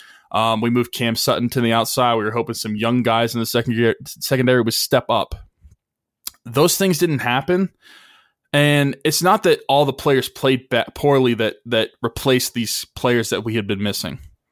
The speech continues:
I think it's that the lack of depth was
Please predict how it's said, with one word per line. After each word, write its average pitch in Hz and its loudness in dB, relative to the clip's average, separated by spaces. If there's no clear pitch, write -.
I 131 -2
think 180 -2
it's 151 -6
that 131 -2
the 123 -2
lack 123 -2
of 120 -8
depth - -6
was 120 0